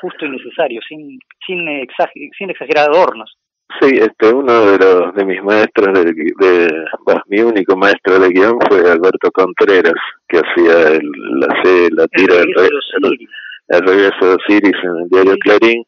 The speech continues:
Speaker 2: que nunca tuve la suerte de conocerlo, porque, este, siempre nos carteamos, este, no, no, no sé, era un poco misterioso, no quería un encuentro en un café o algo, él prefería todo por carta.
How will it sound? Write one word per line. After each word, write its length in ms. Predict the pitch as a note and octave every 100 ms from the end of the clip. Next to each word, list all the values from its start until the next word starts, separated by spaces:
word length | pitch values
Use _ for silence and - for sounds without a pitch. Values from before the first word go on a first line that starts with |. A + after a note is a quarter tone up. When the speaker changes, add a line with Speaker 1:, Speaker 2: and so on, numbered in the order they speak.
| _ - - - - - - _ _
Speaker 2:
que 160 | B2 C3
nunca 280 | D#3+ D#3 C3+
tuve 240 | C#3+ C3+
la 80 | A#2
suerte 280 | A2 - A#2+
de 100 | A2
conocerlo, 680 | A2+ A2 G#2 E3 D3 G#2 F2+
porque, 140 | F#2+ E2+
este, 280 | - F2 F2 -
siempre 280 | A2 A2 G2
nos 160 | F2 -
carteamos, 720 | G2+ - B2+ C3 C3 B2+ F#2+
este, 340 | F#2 - - D2+
no, 400 | F2 E2 D#2+ D2+ - - _ _ _
no, 400 | - G2 F#2+ F2+
no 120 | F2+ F#2 A#2+
sé, 240 | G#2+ F#2 E2 E2 G#2
era 220 | A#2 G#2+
un 140 | F#2+
poco 260 | G#2+ G2+ G#2+
misterioso, 720 | G2 - G2 G#2 A2+ - F#2+
no 100 | F#2+
quería 760 | F2+ F#2+ G2+ F2+ F2 E2+ E2 E2+ D#2 _ -
un 160 | F2+
encuentro 460 | F#2 F2+ G2 F2+ F2
en 60 | F2+
un 80 | F2
café 480 | G2+ F#2+ A2 G2
o 140 | F#2 F2+
algo, 280 | G2+ F#2+ F2
él 240 | F2 - -
prefería 460 | - - F2+ F#2
todo 200 | - F2+
por 220 | - - -
carta. 480 | G#2+ F#2+ - B3